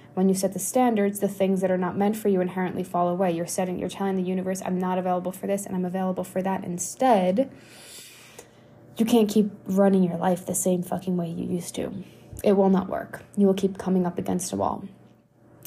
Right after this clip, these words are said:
And so things will fall away. You won't feel called to do things differently. And then from that place, that's where you get to shift your beliefs. That's where you get to shift your beliefs and your thoughts to really fully align with what it is that you're cultivating. And that gets to be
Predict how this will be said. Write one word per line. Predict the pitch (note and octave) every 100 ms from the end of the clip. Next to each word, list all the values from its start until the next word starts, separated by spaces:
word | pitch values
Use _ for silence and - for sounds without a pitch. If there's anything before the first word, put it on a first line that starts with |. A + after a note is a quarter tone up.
| -
And | G#3 G3+
so | G3+
things | F#3+ G3+ G3
will | F#3+
fall | F#3 G3+
away. | G#3+ A3 B3+ C4 C4 B3+ - -
You | G3+
won't | G3 G3
feel | - G3
called | F#3+ - F#3 F#3+
to | F#3
do | F3+ G#3
things | G#3+ A#3 A3
differently. | A3 A3 - A3+ A3+ A3 - -
And | G#3+
then | G#3+
from | G#3 G3+
that | G3+ F#3+
place, | - G3 F#3+
that's | F#3+ -
where | F#3+
you | F#3+
get | F#3 F#3
to |
shift | F#3+ F#3+ F#3
your | G2+
beliefs. | F#2+ G2+ - -
That's | - -
where | G3+
you | F#3+
get | F#3
to | F#3+
shift | - F#3+ -
your | F3+
beliefs | G3 G#3 A#3+ A#3+
and | A3
your | G3+ G3
thoughts | G3 G3+ G#3 G3+
to | -
really | F#3+ G#3+ A3
fully | A3 A3 G#3 F#3+
align | F#3 F3+ F3+ F#3+ G3+ - - - _
with | F#3+ F#3+ F#3+
what | G3
it | F#3+
is | F#3 F#3
that | F#3+
you're | G3
cultivating. | F#3+ F#3+ G3 G#3 G#3+ G#3 G3+
And | G3
that | F#3+ F#3 G3+
gets | G3 F#3+
to | - G3+
be | F#3+ G3 G3